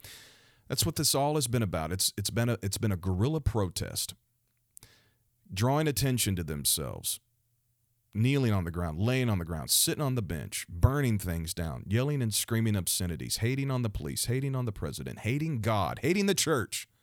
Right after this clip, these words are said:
It's not working out. You want people to hear your message, be honorable. You want people to honor you, honor other people.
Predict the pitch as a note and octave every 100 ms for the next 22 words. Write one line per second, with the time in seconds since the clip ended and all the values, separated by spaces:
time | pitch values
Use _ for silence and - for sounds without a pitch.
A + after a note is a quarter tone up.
0 | _ _ _ _ _ _ _ _ _ G2+
1 | - C3 B2 B2 A2+ G2 E2 G2 - _
2 | _ _ _ _ - G2 A#2 G#2 B2 A#2
3 | G2 A2 A2+ G2+ G2 G2 G2 G2 F#2 -
4 | _ _ _ - G2 F#2+ F#2+ F2+ E2 C#2+
5 | C#2+ _ _ G2+ G#2+ A#2 G#2+ F#2+ G2+ G#2
6 | G2+ G2 G#2 - F#2+ F#2 - F2 E2 E2
7 | - -